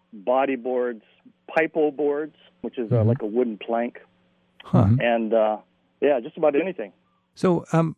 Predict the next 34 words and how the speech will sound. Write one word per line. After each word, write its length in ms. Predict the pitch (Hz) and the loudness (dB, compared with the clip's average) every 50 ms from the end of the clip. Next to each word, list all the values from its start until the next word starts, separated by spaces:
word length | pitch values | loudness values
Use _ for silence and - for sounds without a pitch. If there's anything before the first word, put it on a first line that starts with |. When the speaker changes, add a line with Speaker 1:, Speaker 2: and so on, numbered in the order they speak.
| _ | _
Speaker 2:
Michael, 340 | - 151 170 196 190 - 156 | -4 -2 -2 -2 0 -2 -2
you've 360 | 156 165 196 226 202 - - - 147 | 0 0 0 -2 -4 -8 -14 -20 -18
sort 220 | - - 170 151 | -4 -4 -2 -2
of 100 | 131 113 | -2 -4
studied 300 | - - 160 151 143 131 | -2 0 2 2 2 2
this, 340 | 131 135 123 - - - - | 2 0 -2 -2 -8 -8 -4
like, 220 | 135 131 120 - | -2 -2 0 0
as 140 | 127 120 113 | 0 0 2
a 100 | 113 104 | 0 0
historian. 680 | - 131 120 - - - 151 165 170 143 110 101 107 113 - - | 0 -2 -2 -2 -2 0 0 2 2 2 2 2 0 0 -4 -2
How 200 | - 185 214 202 | -2 0 2 4
has 160 | 185 101 110 | 4 2 2
Speaker 3:
Mm-hmm. 60 | 139 | 2
Speaker 2:
the 80 | 147 123 | 0 -2
gear 400 | 117 110 131 147 143 139 139 - _ _ - | -2 0 2 2 2 2 0 -4 _ _ -2
evolved? 640 | 131 120 107 110 127 131 107 80 80 - - - - | -2 -2 0 0 0 0 0 -2 -6 -10 -16 -10 -8
Because, 400 | 139 123 - 139 131 117 - - - | -6 -2 -2 -2 -2 -2 -6 -4 0
I 40 | 143 | 2
mean, 140 | 147 135 | 2 2
a 40 | 123 120 | 2 0
thousand 420 | - 170 175 165 139 120 131 131 | 0 0 2 2 2 2 2 2
years 220 | 151 180 190 131 | 2 2 2 2
ago, 200 | 117 101 110 107 | 0 0 0 -2
people 360 | 104 - 123 120 - - 113 104 | 0 0 -2 -2 0 0 0 2
were 260 | 107 104 95 95 - _ _ _ _ _ _ _ _ _ - | 2 2 0 0 -4 _ _ _ _ _ _ _ _ _ -20
surfboarding 600 | - - 147 135 123 - - 135 127 135 123 120 | -2 2 2 2 2 2 0 2 2 4 2 2
on, 160 | 110 110 - | 2 0 0
on 220 | - 123 117 107 104 | 0 0 0 0 0
something 300 | - 139 123 113 113 110 | 0 0 2 2 2 2
Ron's 280 | 113 120 127 120 - | 2 2 0 0 -2
talking 320 | - - 95 98 - 104 98 | -2 -4 -4 -4 -4 -4 -2
about, 220 | 95 98 98 95 | -2 -2 -2 -2
I 80 | 107 107 | -4 -4
suppose. 520 | - - 110 - 107 101 113 123 120 - | -6 -6 -4 -2 -2 0 0 -2 -4 -8